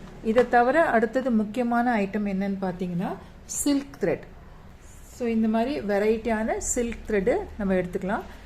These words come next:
எந்த செய்-, கலர்ல நமக்கு அந்த மோட்டிவ், அந்த எம்ப்ளிஷ்மெண்ட் செய்யணுமோ அந்தந்த கலர்ஸ் நீங்க யூஸ் பண்ணி ஒர்க் பண்ணலாம். இப்போ எப்படி செய்யலாம் அப்படிங்கிற செய்முறை விளக்கத்தை பார்க்கலாமா? ஸ்டெப்பா இந்த மாதிரி பக்ரம்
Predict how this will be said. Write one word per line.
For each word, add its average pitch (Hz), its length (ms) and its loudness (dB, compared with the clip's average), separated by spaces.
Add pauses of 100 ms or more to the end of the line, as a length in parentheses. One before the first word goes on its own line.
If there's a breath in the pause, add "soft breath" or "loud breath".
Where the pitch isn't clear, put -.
(140 loud breath)
எந்த 254 460 2
செய்-, 214 280 4
கலர்ல 226 240 2
நமக்கு 208 340 2
அந்த 190 180 2
மோட்டிவ், 208 280 0
அந்த 190 140 0
எம்ப்ளிஷ்மெண்ட் 196 580 0
செய்யணுமோ 196 500 0 (160)
அந்தந்த 208 460 2
கலர்ஸ் 214 300 0
நீங்க 185 160 -2
யூஸ் 190 340 2
பண்ணி 196 180 -2 (160)
ஒர்க் 175 260 0
பண்ணலாம். 143 320 -6 (400 loud breath)
இப்போ 214 160 0
எப்படி 208 260 0
செய்யலாம் 196 500 2
அப்படிங்கிற 202 240 0
செய்முறை 214 460 2
விளக்கத்தை 190 380 -2
பார்க்கலாமா? 185 500 -4 (100)
ஸ்டெப்பா 220 500 -2
இந்த 202 120 0
மாதிரி 226 360 0 (180)
பக்ரம் 208 380 2